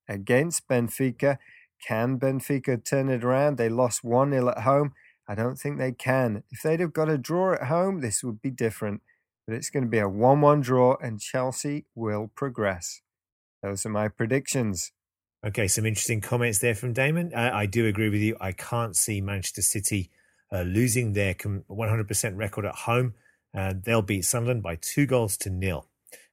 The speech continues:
Speaker 2: I think their Manchester rivals, Manchester United, will beat relegation-threatened Blackburn one nil away. They're gonna win that one one nil. They play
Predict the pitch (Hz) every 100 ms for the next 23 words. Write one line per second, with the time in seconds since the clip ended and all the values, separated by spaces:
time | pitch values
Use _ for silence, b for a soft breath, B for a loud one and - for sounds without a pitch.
0 | _ - - 139 113 101 107 98 110 113
1 | - 110 107 104 107 - 107 113 101 -
2 | 110 107 127 156 98 104 104 98 - _
3 | _ _ 104 123 143 - - _ 98 110
4 | 127 139 110 104 - 104 87 - 104 -
5 | 92 80 110 123 131 165 185 165 - 85
6 | 92 113 123 113 104 95 85 78 - _
7 | _ - 98 87 92 110 120 131 101 110
8 | 104 85 90 - 98